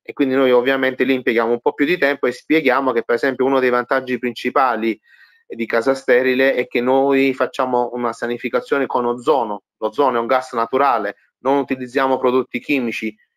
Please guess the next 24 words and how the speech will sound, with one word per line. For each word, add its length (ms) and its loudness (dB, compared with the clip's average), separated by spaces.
quindi 240 0
non 160 2
vengono 360 2
rilasciati 720 0
dei 180 0
pericolosi 800 2
residui 500 -4
chimici 720 -4
che 160 -4
possono 380 0
risultare 420 0
nocivi. 540 -2
Ma 100 -8
ti 80 -4
dirò 200 2
di 120 0
più, 140 2
addirittura 400 0
ci 120 0
hanno 180 0
telefonato 720 0
degli 240 -4
studi 340 -4
professionali, 1000 0